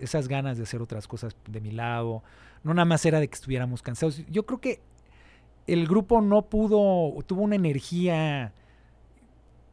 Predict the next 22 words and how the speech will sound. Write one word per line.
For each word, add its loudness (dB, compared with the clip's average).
que, 0
que -4
no 2
supimos 0
manejar 0
y 0
paradójicamente, 0
si -6
tú 0
lees 4
la -2
novela -2
de 0
Los -4
de -4
Abajo, -4
¿no? -4
Que -14
finalmente -6
nosotros -6
tomamos -4
el, -6